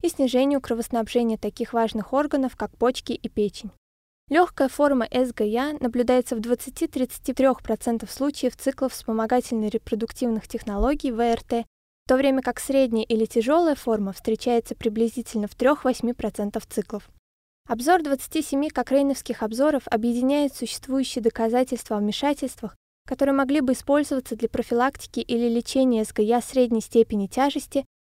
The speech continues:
или тяжелые С Г Я, и связанные с ним общие расстройства у пар с субфертильностью, недостаточной репродуктивной функцией, которые проходят цикл вспомогательных репродуктивных технологий, таких как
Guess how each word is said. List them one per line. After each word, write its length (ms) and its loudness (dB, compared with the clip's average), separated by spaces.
или 140 4
тяжелые 600 4
С 60 -6
Г 140 0
Я, 200 -2
и 40 -4
связанные 520 4
с 100 -14
ним 200 2
общие 360 4
расстройства 640 2
у 60 -2
пар 280 2
с 120 -10
субфертильностью, 960 -2
недостаточной 600 2
репродуктивной 720 0
функцией, 600 -2
которые 360 4
проходят 580 2
цикл 240 -2
вспомогательных 880 0
репродуктивных 760 -2
технологий, 680 -2
таких 320 0
как 180 0